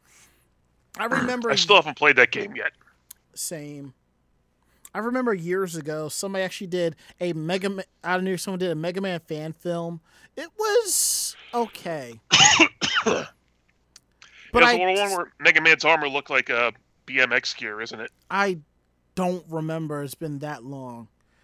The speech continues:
Speaker 1: But I'll say this. I would have rather have <coughs> rewatched that really bad Sailor Moon, uh, fan film take that took place in New York City than watch that film again. I am s-
Speaker 2: I'm sorry, the what?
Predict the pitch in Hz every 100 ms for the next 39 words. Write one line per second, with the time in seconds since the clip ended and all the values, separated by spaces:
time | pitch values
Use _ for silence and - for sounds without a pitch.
0 | _ - 190 185 247 254 - 214 190 160
1 | 156 175 - - _ _ _ _ _ -
2 | 214 208 214 233 233 185 196 196 208 214
3 | 214 185 156 196 180 180 185 - - 180
4 | 143 160 202 196 160 185 185 170 156 _
5 | - - - 220 214 190 185 185 196 185
6 | 185 - 170 170 160 196 190 170 196 180
7 | 175 - 190 170 - 170 196 - 196 175
8 | 170 160 175 165 151 - 190 165 156 151
9 | 147 - 170 160 151 135 123 117 120 120
10 | 117 _ _ _ _ _ _ _ - -
11 | - 220 320 285 - 143 - 143 131 117
12 | 120 214